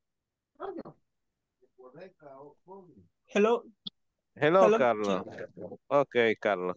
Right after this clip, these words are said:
Speaker 2: Carlos, you were paying attention about what we were practicing, right?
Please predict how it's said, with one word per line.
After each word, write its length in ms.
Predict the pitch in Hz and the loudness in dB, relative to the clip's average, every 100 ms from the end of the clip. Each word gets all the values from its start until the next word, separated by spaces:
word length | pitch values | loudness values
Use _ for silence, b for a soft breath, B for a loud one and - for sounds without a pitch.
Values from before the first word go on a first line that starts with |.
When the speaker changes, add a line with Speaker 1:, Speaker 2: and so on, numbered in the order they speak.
| - | 0
Speaker 2:
Carlos, 380 | 151 185 175 131 | 2 4 0 2
you 140 | 143 | 4
were 120 | 185 | 6
paying 280 | 185 196 190 | 4 2 4
attention 420 | 185 170 180 185 | 2 2 0 2
about 240 | 170 147 156 | 2 2 2
what 200 | 156 156 | 2 2
we 80 | 151 | 0
were 180 | 143 131 | 0 0
practicing, 600 | - 165 - 123 117 107 | 0 -4 -4 -6 -2 4
right? 260 | 127 190 | 6 6